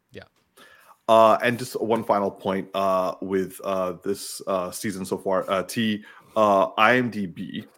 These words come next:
Speaker 2: is giving it an eight point two average for the last three episodes.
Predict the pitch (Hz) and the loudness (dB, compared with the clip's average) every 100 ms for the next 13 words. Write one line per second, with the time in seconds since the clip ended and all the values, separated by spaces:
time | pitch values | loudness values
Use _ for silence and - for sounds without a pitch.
0 | _ _ _ - _ 110 101 92 110 95 | _ _ _ -20 _ 2 4 0 -6 -2
1 | 98 95 92 95 95 95 - 95 - - | -2 -2 -2 -4 -6 -6 -10 -10 -14 -14
2 | - 95 - _ _ _ 90 87 - - | -10 -10 -12 _ _ _ -6 -6 -10 -12
3 | - 85 82 80 - 71 60 - - - | -12 -10 -8 -8 -10 -12 -12 -16 -18 -18